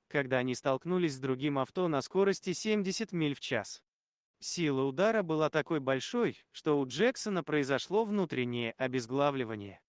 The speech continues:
Хирург Джек Аскин сказал, многие дети не выжили бы после такого или не смогли бы больше двигаться и дышать нормально. Семья Джексона считает чудом, что хирургам удалось успешно сделать операцию.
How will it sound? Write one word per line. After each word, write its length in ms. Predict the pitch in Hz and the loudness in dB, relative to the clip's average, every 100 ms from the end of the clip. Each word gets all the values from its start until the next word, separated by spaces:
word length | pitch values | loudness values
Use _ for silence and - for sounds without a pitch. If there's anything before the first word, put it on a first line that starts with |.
| _ _ _ _ _ | _ _ _ _ _
Хирург 480 | - 220 240 233 143 | -2 0 2 0 -2
Джек 400 | 117 202 202 - - | 0 2 2 0 0
Аскин 400 | 151 - 165 151 | 0 0 -4 -4
сказал, 420 | - 160 202 196 | -2 2 2 2
многие 440 | 190 180 160 160 | 2 2 2 -2
дети 320 | 143 214 220 | 0 -2 0
не 160 | 226 190 | 0 0
выжили 340 | 196 196 196 | 0 0 0
бы 160 | 165 147 | 0 0
после 340 | 156 139 131 | 0 0 -2
такого 540 | 120 120 202 240 156 104 - | -2 -2 0 0 0 -4 -4
или 180 | 220 | 0
не 140 | 240 214 | 2 0
смогли 400 | 190 175 156 180 | 0 0 2 0
бы 120 | 143 | 0
больше 380 | 123 135 - 123 | 2 0 0 -6
двигаться 480 | 120 180 185 - 180 | -2 -2 -2 0 -2
и 80 | |
дышать 400 | 147 143 143 123 | 0 -2 0 -2
нормально. 580 | 131 123 131 131 120 117 - _ _ _ _ _ | -2 -2 0 0 -2 -8 -14 _ _ _ _ _
Семья 440 | - 185 180 175 | -4 0 2 4
Джексона 560 | 147 156 254 - 190 165 | 2 2 0 0 -2 -2
считает 500 | - 165 202 190 175 | -2 -2 2 2 2
чудом, 480 | - 254 214 143 117 | -2 -2 0 0 -4
что 220 | - 131 | -4 -4
хирургам 560 | - 147 226 233 190 160 | 0 0 0 0 0 2
удалось 400 | 139 147 190 220 | 2 2 0 -2
успешно 480 | - 196 175 180 | -2 -2 0 -2
сделать 400 | 151 135 131 135 | -2 0 0 0
операцию. 720 | 143 147 143 127 - 113 95 | -2 0 0 0 -4 -12 -16